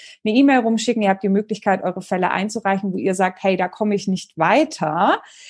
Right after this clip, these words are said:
Und dann werden wir den Janni mal so ein bisschen rauskitzeln und challengen, was kann er uns denn noch so an Wegen aufzeigen, um an Kandidaten zu kommen. Also das heißt, es ist ein sehr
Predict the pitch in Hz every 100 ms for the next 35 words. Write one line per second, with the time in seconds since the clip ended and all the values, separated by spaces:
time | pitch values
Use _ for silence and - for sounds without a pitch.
0 | - - 226 247 254 226 214 208 220 220
1 | 220 202 220 240 214 202 196 208 - 196
2 | 185 240 - 254 - 226 208 190 196 214
3 | 220 214 214 208 202 214 - 226 208 196
4 | 190 - 180 180 208 - 214 - 175 170
5 | 190 208 202 170 208 - 190 180 190 190
6 | 196 185 - 180 165 175 - 240 - 226
7 | - 220 214 202 180 180 190 196 190 190
8 | - - - - - 202 185 208 220 226